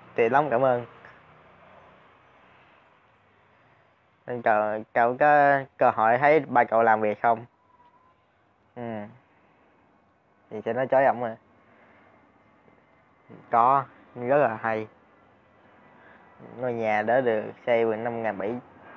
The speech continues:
năm ngàn bảy trăm và nó vẫn như bình thường.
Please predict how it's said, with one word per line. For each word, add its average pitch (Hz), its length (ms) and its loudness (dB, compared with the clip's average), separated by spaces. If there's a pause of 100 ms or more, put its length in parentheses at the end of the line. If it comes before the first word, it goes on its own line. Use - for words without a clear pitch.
(440)
năm 123 120 -6
ngàn 113 140 -4
bảy 101 220 -6
trăm 117 260 0 (720)
và 110 160 -2
nó 123 140 -4
vẫn 123 560 -4
như 120 80 -4
bình 110 220 -6
thường. 107 320 -4